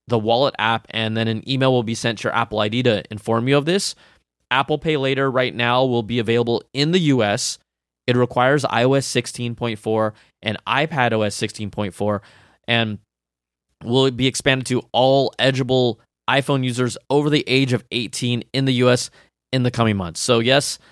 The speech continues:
this is a U S feature only, but it's basically their buy now, pay later financing option that lets you qualify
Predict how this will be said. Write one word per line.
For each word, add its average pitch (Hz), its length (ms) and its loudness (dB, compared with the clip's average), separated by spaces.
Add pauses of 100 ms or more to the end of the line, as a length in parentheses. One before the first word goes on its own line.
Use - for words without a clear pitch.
(260)
this - 160 0
is 165 120 2
a 175 40 6
U 175 300 4
S 180 180 0
feature 143 460 0
only, 113 440 -2 (380)
but 123 240 2 (200)
it's 123 140 0
basically 147 300 0
their 127 140 0
buy 123 280 0
now, 123 500 0 (340)
pay 147 200 0
later 135 300 2
financing 123 540 -2
option 127 240 0
that 110 200 0
lets 120 320 -4
you 123 140 0
qualify 117 800 2